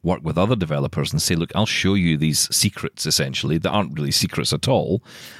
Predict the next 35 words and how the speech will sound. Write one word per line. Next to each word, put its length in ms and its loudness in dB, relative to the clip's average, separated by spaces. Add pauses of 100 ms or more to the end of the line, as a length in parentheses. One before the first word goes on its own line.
Um, 420 4 (120)
it's 180 2
just 180 0
that 140 2
a 40 2
lot 120 4
of 80 -4
people 260 2
are 100 2
quite 260 -2
nervous, 440 2 (140)
like 220 0
you 100 4
say, 280 0
to, 320 0
to 120 -2
get 160 -4
into 300 2
this. 240 -6 (260)
I 80 0
think 220 0
also, 320 4
do 160 -6
you 40 4
think 180 0
sometimes 440 4
it's 140 -2
just 180 0
there's 140 2
a 60 0
fear 300 4
of 120 0
getting 320 0
it 100 0
wrong? 480 4